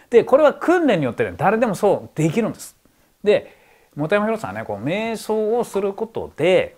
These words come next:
まあ誰でもこう呼吸が止まっていくというふうに言っているのですが、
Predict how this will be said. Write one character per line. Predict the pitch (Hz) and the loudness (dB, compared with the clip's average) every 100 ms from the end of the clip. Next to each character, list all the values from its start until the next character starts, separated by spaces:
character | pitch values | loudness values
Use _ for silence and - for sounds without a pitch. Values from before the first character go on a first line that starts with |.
| _ | _
ま | 143 139 | -6 -4
あ | |
誰 | 123 127 135 | -2 -2 -2
で | 139 | -4
も | 139 | -6
こ | 107 | -10
う | |
呼 | 117 | -12
吸 | 104 | -8
が | 135 | -8
止 | 120 | -6
ま | 120 127 | -8 -10
っ | 127 | -8
て | 143 | -8
い | |
く | 139 | -8
と | 113 | -8
い | 120 | -8
う | |
ふ | 113 | -8
う | |
に | 120 | -8
言 | 107 | -10
っ | |
て | - | -8
い | 139 | -6
る | |
の | 147 107 | -6 -6
で | 160 | -6
す | 165 | -6
が、 | 123 156 120 | -2 0 -2